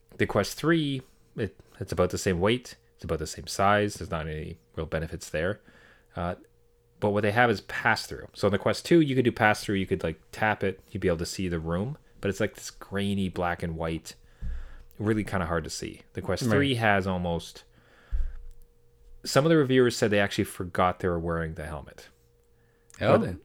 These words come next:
Speaker 1: it, it was just like, let, it wasn't, it's like, oh, it's like, I forget entirely that I have. I just mean, like, it's closer to the fact, like, real-,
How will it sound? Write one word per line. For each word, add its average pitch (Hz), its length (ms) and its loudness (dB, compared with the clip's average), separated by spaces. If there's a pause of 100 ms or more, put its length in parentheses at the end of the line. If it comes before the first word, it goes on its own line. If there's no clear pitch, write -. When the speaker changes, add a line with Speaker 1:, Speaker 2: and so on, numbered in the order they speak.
(100)
Speaker 1:
it, 117 180 2
it 123 60 2
was 110 120 6
just 104 160 0
like, 98 120 0
let, 104 180 2
it 143 180 -2
wasn't, 131 300 4
it's 110 160 -4
like, 101 220 -4
oh, 139 260 0
it's 101 100 0
like, 98 120 -6
I 101 80 -2
forget 113 480 -6
entirely 117 480 0
that 104 100 2
I 98 80 4
have. 92 180 2
I 104 100 4
just 113 160 0
mean, 117 120 0
like, 95 120 0
it's 117 140 -8
closer - 460 0
to 101 200 -2
the 95 80 -2
fact, 98 220 -2
like, 90 160 -2
real-, 85 240 -2